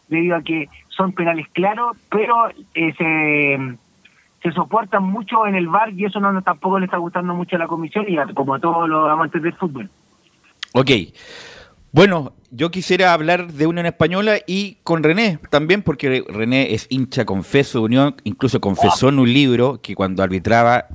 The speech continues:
Speaker 2: era todo para Unión, todo por Unión, <laughs> sola-, solamente tírate, ándate al área y tírate, y, y René cobraba penal para Unión.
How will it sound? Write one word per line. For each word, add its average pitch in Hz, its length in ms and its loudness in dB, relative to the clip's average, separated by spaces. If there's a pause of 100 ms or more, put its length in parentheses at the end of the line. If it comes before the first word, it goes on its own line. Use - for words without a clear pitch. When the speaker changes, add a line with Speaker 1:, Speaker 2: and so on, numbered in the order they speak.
(180)
Speaker 2:
era 101 200 0
todo 127 240 2
para 117 180 2
Unión, 85 340 -4
todo 110 240 4
por 101 160 2
Unión, 120 280 2
<laughs> 135 240 -4
sola-, 120 340 2 (160)
solamente 135 800 2
tírate, 143 440 2
ándate 147 300 2
al 151 80 4
área 170 180 4
y 165 40 0
tírate, 95 400 -6
y, 95 340 -6
y 110 80 -2
René 107 260 0
cobraba 110 520 4
penal 104 260 -2
para 95 140 0
Unión. 80 240 -6